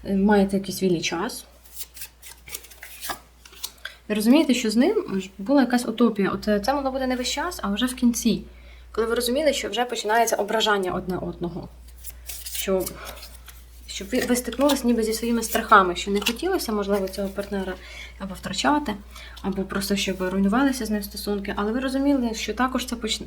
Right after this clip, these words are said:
це будуть нові початки, що буде певний духовний ріст, якщо ви від нього підете. Тому що якщо ви від нього не йдете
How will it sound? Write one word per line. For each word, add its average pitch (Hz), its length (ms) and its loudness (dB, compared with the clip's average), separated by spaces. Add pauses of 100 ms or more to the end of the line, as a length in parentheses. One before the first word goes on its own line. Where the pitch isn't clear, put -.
(120)
це - 160 -4
будуть 220 260 -6
нові 220 120 -4
початки, 214 640 -4 (2000)
що 202 60 -2
буде 196 220 2
певний 190 360 4
духовний 196 500 4
ріст, - 440 -6 (520)
якщо 196 280 0
ви 185 80 4
від 196 140 2
нього 196 140 4
підете. 196 400 0
Тому 202 180 -2
що 214 120 -2
якщо 208 220 -2
ви 208 80 0
від 196 100 -4
нього 202 200 0
не 247 220 2
йдете 208 460 -2